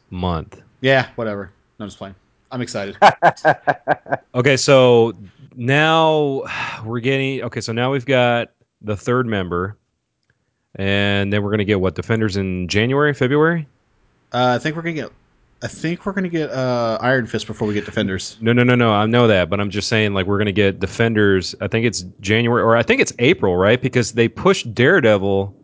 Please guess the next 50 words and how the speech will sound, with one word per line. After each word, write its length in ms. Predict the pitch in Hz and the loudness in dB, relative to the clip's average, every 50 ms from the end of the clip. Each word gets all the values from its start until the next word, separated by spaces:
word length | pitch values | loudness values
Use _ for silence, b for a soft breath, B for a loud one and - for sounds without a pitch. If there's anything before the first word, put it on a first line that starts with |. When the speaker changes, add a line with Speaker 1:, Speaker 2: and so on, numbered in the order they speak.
| _ - - 95 90 | _ -20 -20 -16 -4
Speaker 1:
back, 560 | 85 117 123 139 131 104 92 87 87 - - - - | 0 2 2 4 2 2 0 -2 -4 -10 -18 -16 -10
'cause, 180 | - 101 90 | -10 -8 -6
you 80 | 107 110 | -6 -6
know, 80 | 104 98 | -6 -6
Daredevil 680 | 87 85 113 120 127 123 113 101 101 101 95 92 85 - _ _ _ _ _ _ _ _ | -4 -2 0 0 2 0 0 -2 -2 -4 -4 -6 -8 -14 _ _ _ _ _ _ _ _
came 180 | - 107 104 | -10 -8 -6
out 100 | 104 98 | -6 -6
the 60 | - | -6
March, 320 | 95 92 98 101 98 - - | -6 -4 -4 -4 -4 -6 -8
April 420 | - 107 101 - 120 113 113 113 113 - _ - | -8 -8 -4 -2 0 0 0 -2 -4 -12 _ -2
Speaker 2:
Yeah, 180 | - 120 120 117 | 2 2 4 4
they 80 | 113 | 4
haven't, 220 | 110 131 139 127 127 | 4 4 4 6 4
Speaker 1:
area. 80 | 123 127 | 4 4
Speaker 2:
they 40 | 127 | 4
haven't, 560 | 135 135 131 127 123 - - 117 113 113 110 _ | 4 2 2 2 -2 -6 -10 -12 -12 -12 -14 _
uh, 60 | - 120 | -12 -12
re-, 320 | 117 110 98 107 113 120 - _ - | -12 -12 -12 -10 -12 -12 -12 _ -8
announced 480 | 113 104 110 117 117 113 107 - - | -6 -4 -2 -2 -2 -4 -6 -8 -6
a 240 | 113 107 104 104 101 | -6 -4 -4 -4 -6
release 280 | 98 101 101 113 110 110 - | -6 -6 -6 -6 -6 -4 -6
date 180 | 107 95 - | -6 -6 -6
for 80 | - 101 | -8 -12
season 260 | - 107 101 95 98 92 | -10 -10 -10 -10 -10 -8
three. 180 | - 101 98 | -6 -6 -6
They 80 | 95 98 | -4 -6
just 220 | 98 98 90 - | -6 -8 -8 -8
announced 340 | 104 101 101 104 104 98 - | -8 -6 -4 -6 -6 -6 -8
that 120 | - 92 - | -10 -12 -12
there's 160 | 98 90 - | -12 -12 -10
gonna 180 | 110 101 101 | -10 -8 -8
be 100 | 95 98 | -6 -8
a 60 | 98 98 | -8 -8
season 260 | - 104 98 98 92 | -8 -10 -10 -10 -10
three. 260 | - 101 98 101 101 - | -10 -8 -8 -8 -8 -8
Speaker 1:
I, 140 | - 104 - - | -12 -12 -10 -8
I 80 | 110 113 | -8 -6
thought 260 | - - 143 175 208 | -2 2 2 4 4
I 40 | 180 | 4
read 280 | 139 120 127 143 165 156 | 4 4 4 4 2 2
somewhere 320 | - 139 123 117 117 110 | -2 -4 -4 -4 -4 -2
that 140 | 104 104 98 | -2 -2 -2
they 80 | 117 113 | -2 -2
were 140 | 110 110 | -2 -2
pushing 520 | - - - 147 147 - - 131 117 110 95 | -4 -2 -2 0 0 0 -2 -4 -4 -4 0
Daredevil 540 | 98 113 123 135 120 113 107 98 101 98 85 | 0 2 2 4 4 2 2 2 0 -2 -4
to, 680 | - - - 110 113 110 107 104 101 101 98 98 95 | -6 -6 -4 -2 0 0 0 0 -2 -2 -2 -2 0
like, 240 | 92 95 92 - 95 | 0 0 0 0 -2
a 60 | 87 | -6
summer, 760 | - - - - 135 135 135 120 104 98 92 90 87 90 - | -4 -2 0 2 2 2 2 2 0 0 0 -2 -4 -6 -8